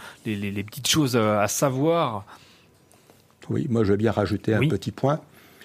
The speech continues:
Speaker 2: Euh, donc, nous, au niveau du Téléthon, là, c'est le trésorier qui parle, là.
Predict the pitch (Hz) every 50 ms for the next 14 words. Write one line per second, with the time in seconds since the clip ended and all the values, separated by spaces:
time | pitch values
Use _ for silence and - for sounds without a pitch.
0 | - - - - - - _ _ - 180 117 117 110 107 104 104 104 101 107 107
1 | - - _ - - _ _ _ _ _ - 113 123 135 120 107 - - 139 160
2 | 170 160 139 120 113 110 107 135 135 107 107 101 - 113 107 110 110 - 127 139
3 | 135 107 110 110 107 - 107 101 - - 104 92 110 104 98 107 113 107 - 95
4 | - 104 95 85 92 87 85 87